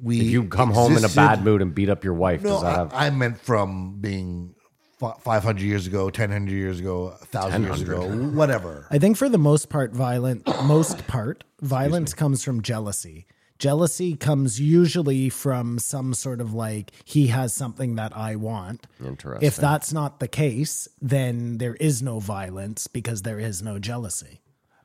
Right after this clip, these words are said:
Speaker 1: But it, we'd have
Speaker 3: You're
Speaker 1: to
Speaker 3: always gonna have, sorry, Kumar, you're always gonna have outliers, Matt, who are crazy and go around killing people for other reasons. But for the most part,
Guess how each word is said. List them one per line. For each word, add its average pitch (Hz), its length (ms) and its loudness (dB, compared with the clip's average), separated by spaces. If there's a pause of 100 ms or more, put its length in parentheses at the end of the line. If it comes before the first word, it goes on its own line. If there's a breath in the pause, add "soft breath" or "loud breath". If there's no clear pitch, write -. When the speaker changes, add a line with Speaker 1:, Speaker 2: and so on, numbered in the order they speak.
Speaker 1:
But 107 120 -2
it, - 280 -6
we'd 117 280 0
have 135 120 4
Speaker 3:
You're 160 120 6
Speaker 1:
to - 40 -2
Speaker 3:
always 165 440 6
gonna 160 180 2
have, 131 320 0
sorry, 113 300 -6
Kumar, 107 240 -6
you're 113 140 -8
always 147 300 4
gonna 160 160 4
have 139 200 4
outliers, 120 760 -2
Matt, 113 340 -4
who 127 140 0
are 113 120 -4
crazy 123 680 -2
and 127 160 -2
go 123 140 -2
around 113 300 -4
killing 117 280 -2
people 110 360 -4
for 107 340 -8
other 117 300 -6
reasons. 98 600 -8
But 101 300 -10
for 139 220 0
the 143 100 4
most 143 380 2
part, 104 400 -10